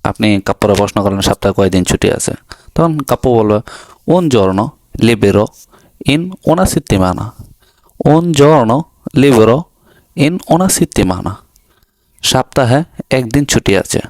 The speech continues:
সপ্তাহে একদিন ছুটি আছে। বেশিরভাগ ওই সপ্তাহে একদিন ছুটি থাকে সব জায়গার মধ্যে, কাজের মধ্যে। তখন আপনি আবার দোমান্দা করলেন, "Un'ora quanto? Un'ora quanto?"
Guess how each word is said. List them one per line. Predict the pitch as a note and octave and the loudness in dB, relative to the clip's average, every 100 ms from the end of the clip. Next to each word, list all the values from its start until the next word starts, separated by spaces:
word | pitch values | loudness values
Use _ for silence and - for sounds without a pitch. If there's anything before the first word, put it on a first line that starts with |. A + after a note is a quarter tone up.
| - | -8
সপ্তাহে | - A#2 - C3+ E3 B3 - | -2 -2 0 0 0 -2 -4
একদিন | - G#2+ G#2+ G2+ | -4 -2 -2 -2
ছুটি | - - F#2+ | -2 0 0
আছে। | F#2+ - - _ _ _ _ _ _ _ _ _ _ _ _ - A#2+ | -2 -6 -10 _ _ _ _ _ _ _ _ _ _ _ _ -8 -4
বেশিরভাগ | E3+ D3 G2 | 0 2 2
ওই | G2 | 0
সপ্তাহে | - G2+ - F#2 | -2 -2 0 0
একদিন | F2+ F#2+ | 0 0
ছুটি | F#2 F#2+ F#2 | 0 0 0
থাকে | F#2 F2 G#2 - | 0 -2 -4 -4
সব | - - - | -4 -2 0
জায়গার | F#2+ F#2 | 0 2
মধ্যে, | F2+ E2+ | 0 -2
কাজের | F2 F#2 F2+ | -2 0 0
মধ্যে। | F#2 F2 - - - _ _ _ _ _ _ _ - | 0 0 -4 -8 -20 _ _ _ _ _ _ _ -6
তখন | D3+ E3 | -2 0
আপনি | D3 - | 0 0
আবার | C3+ A2+ A2 G#2+ - - | 2 4 2 0 -4 -6
দোমান্দা | G#2+ A2 G#2+ F#2+ | -2 0 0 0
করলেন, | F#2+ F#2+ F#2+ G#2 A2+ _ - - _ _ _ - | 0 0 0 -2 -10 _ -20 -20 _ _ _ 0
"Un'ora | D#3 D#3 C3 A#2 A2 A2 C3+ - - - - - - - - _ _ | 2 2 2 2 0 -2 -8 -18 -20 -20 -20 -20 -20 -20 -20 _ _
quanto? | C#3+ A2+ F2+ F2 F#2 - - - - _ _ _ _ _ - | 0 0 -2 -4 -4 -6 -8 -16 -20 _ _ _ _ _ 0
Un'ora | C3+ C#3 B2 C#3 A3 - - - | 2 2 2 0 -4 -12 -20 -4
quanto?" | D3 G#2 F2+ - | 0 0 -2 -6